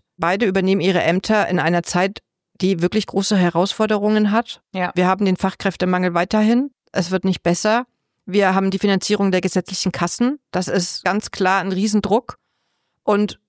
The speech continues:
Speaker 1: die Digitalisierung ist auch ein großes Thema, die wirklich sehr, sehr schleppend voranschreitet, was man so hört. Man muss gucken,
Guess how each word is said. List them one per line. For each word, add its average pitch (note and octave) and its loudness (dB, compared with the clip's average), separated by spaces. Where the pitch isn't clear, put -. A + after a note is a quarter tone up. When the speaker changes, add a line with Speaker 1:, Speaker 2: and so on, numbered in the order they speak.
Speaker 1:
die F#3+ -4
Digitalisierung G3+ 0
ist F3+ -4
auch G3 2
ein A3 0
großes A3+ 0
Thema, A#3 0
die G3+ 0
wirklich G3 -2
sehr, F3+ 2
sehr F3+ 2
schleppend F3+ 0
voranschreitet, E3+ -2
was F3 -2
man F3+ 0
so F3 0
hört. F3 0
Man F3+ 0
muss F3+ 0
gucken, E3+ 0